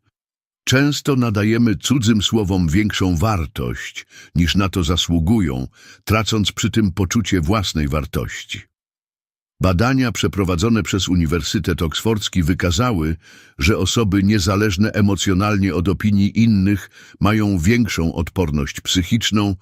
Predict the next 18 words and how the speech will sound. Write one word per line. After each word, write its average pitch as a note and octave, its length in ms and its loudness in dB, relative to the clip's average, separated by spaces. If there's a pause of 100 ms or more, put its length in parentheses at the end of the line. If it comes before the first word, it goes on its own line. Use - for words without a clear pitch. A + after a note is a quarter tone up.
(300)
i F#2 120 6
rzadziej G#2+ 600 2
doświadczają D#2+ 800 -2
stanów D2+ 480 -2
lękowych. C#2+ 720 -4 (520)
Warto D3 340 2
budować A#2 580 0
swoją A2+ 400 0
samoocenę G#2+ 920 0 (280)
na G2+ 160 4
solidnych G#2 640 2
fundamentach, F2+ 840 0 (260)
które G#2+ 320 2
nie G#2+ 220 6
zależą G2 680 0
od E2+ 180 -2
zewnętrznej D2 720 0
walidacji. C2+ 840 -4